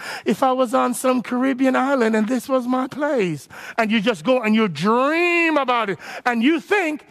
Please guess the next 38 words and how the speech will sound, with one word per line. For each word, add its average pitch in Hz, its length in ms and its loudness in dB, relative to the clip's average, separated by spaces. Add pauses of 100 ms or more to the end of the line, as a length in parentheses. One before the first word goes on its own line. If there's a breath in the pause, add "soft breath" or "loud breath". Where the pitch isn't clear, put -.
(160 loud breath)
you 302 180 2
think 330 340 -2 (280 loud breath)
that 247 200 -2
the 220 80 0
more 311 300 2
I 277 60 -2
dream 320 260 0
about 226 300 0
it, 226 160 -2
the 214 80 2
more 269 220 4
it 285 60 -8
will 254 100 0
become 240 340 0
a 226 60 2
reality, 254 600 0 (260 loud breath)
as 214 160 -2
opposed 349 440 -2
to 226 220 2
realizing 214 800 0 (280 loud breath)
that, 208 160 0
hey, 269 180 2
you 233 220 2
still 277 280 -2
in 254 200 0
D 262 200 2
F 190 140 -6
W, 208 400 0 (260 loud breath)
and 233 160 0
so 233 140 -2
ain't 254 220 0
no, 254 300 0
you 269 220 2
not 254 220 0
in 214 140 0
no 277 260 2
foreign 269 420 0
land, 226 380 0